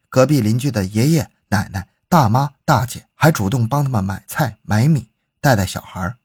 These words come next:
他们的日子过得平安如意。但是后来，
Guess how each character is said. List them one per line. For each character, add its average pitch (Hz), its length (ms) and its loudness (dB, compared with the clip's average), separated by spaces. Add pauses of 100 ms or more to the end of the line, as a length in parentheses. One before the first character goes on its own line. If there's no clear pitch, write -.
(500)
他 214 120 2
们 220 80 4
的 202 80 4
日 190 160 0
子 - 120 -8
过 - 120 -6
得 - 120 -6
平 104 240 -4
安 139 160 0
如 - 260 -8
意。 120 220 -6 (1040)
但 120 160 2
是 - 100 -4
后 90 220 -2
来， - 200 -12